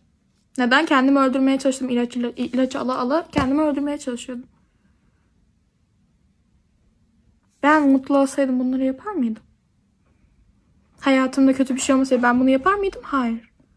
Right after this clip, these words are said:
O yüzden lütfen sizden rica ediyorum. Ne olur. Beni babama geri götürmeyin çünkü ben bunu hak etmiyorum bir kere. Hak etmiyorum.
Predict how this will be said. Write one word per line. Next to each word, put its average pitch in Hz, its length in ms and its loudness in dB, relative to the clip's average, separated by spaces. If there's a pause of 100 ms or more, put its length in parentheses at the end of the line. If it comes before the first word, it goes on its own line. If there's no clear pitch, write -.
(720)
O 415 60 6
yüzden 277 400 6
lütfen 254 460 -4 (260)
sizden 269 420 2
rica 285 360 6
ediyorum. 220 520 -4 (1000)
Ne 277 120 8
olur. 269 500 0 (1300)
Beni 339 220 6
babama 330 280 6
geri 311 220 6
götürmeyin 370 380 0
çünkü 339 220 2
ben 381 240 6
bunu 311 180 4
hak 277 140 0
etmiyorum 220 500 -2
bir 233 40 -6
kere. - 320 -8 (540)
Hak 294 220 2
etmiyorum. 254 540 0